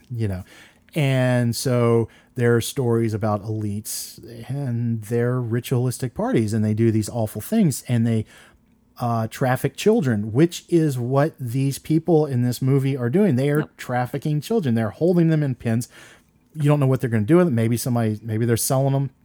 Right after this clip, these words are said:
Speaker 1: Maybe they're keeping them for their own nefarious ends. I don't know.
Speaker 2: Mm-hmm.
Speaker 1: 'Cause we don't kn-, I'm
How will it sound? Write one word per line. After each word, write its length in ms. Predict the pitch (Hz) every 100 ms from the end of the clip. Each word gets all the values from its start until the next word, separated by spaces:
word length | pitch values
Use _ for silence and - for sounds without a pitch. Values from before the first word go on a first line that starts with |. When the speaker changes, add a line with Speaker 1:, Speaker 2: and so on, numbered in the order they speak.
| 113
Speaker 1:
Maybe 160 | 104
they're 100 | 110
keeping 260 | 107 120 113
them 80 | 104
for 160 | - 110
their 180 | 98
own 180 | 101 101
nefarious 480 | 98 - 101 92 92
ends. 140 | 87 -
I 140 | 117
don't 160 | 101 90
know. 60 | 147
Speaker 2:
Mm-hmm. 140 | 147 269 - -
Speaker 1:
'Cause 220 | 120 - _ -
we 280 | 113 143
don't 240 | 151 120 120 -
kn-, 180 | 131 113
I'm 180 | 131